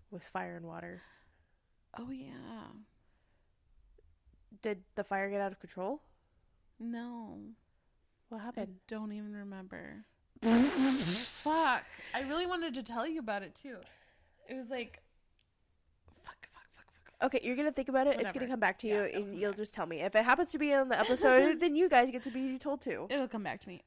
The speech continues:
Speaker 2: Um, okay, so I went camping. Um, that's kind of all I did, right?
Speaker 1: I like how you're asking me. I love you.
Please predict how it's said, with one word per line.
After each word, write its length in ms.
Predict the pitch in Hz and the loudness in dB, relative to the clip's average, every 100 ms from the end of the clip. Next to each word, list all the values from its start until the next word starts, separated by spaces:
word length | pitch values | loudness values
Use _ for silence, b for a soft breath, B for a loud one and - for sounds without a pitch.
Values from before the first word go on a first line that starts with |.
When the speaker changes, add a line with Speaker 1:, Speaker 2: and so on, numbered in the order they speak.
| - | -6
Speaker 2:
Um, 420 | 262 254 247 254 - | -2 0 -2 -4 -8
okay, 340 | 240 226 147 226 | -4 -2 -2 -6
so 200 | - 233 | -6 -4
I 120 | 214 | -2
went 240 | 233 269 - | -4 -8 -10
camping. 880 | 254 247 262 240 233 233 233 240 254 _ _ _ _ _ - | -8 -8 -10 -10 -8 -8 -6 -8 -10 _ _ _ _ _ -10
Um, 800 | 208 202 196 196 196 196 202 - _ _ _ _ _ - | -6 -4 -4 -6 -8 -8 -10 -14 _ _ _ _ _ -16
that's 180 | 226 - | -16 -14
kind 200 | 269 285 | -10 -8
of 180 | 262 - _ - | -10 -14 _ -14
all 160 | 190 | -12
I 120 | 190 190 | -10 -12
did, 520 | 185 180 180 185 214 - | -12 -10 -10 -12 -14 -14
right? 420 | 180 233 285 - _ _ _ _ _ _ _ _ _ _ 392 | -10 -10 -12 -20 _ _ _ _ _ _ _ _ _ _ 10
Speaker 1:
I 80 | 392 | 10
like 200 | 427 415 | 10 6
how 100 | 440 | 6
you're 220 | 415 247 | 6 4
asking 380 | 262 - 233 190 | 2 0 -8 -4
me. 220 | 180 196 B B B | -2 -4 B B B
I 100 | 214 | 2
love 260 | 294 208 185 | 6 6 4
you. 300 | 196 190 208 | 2 2 0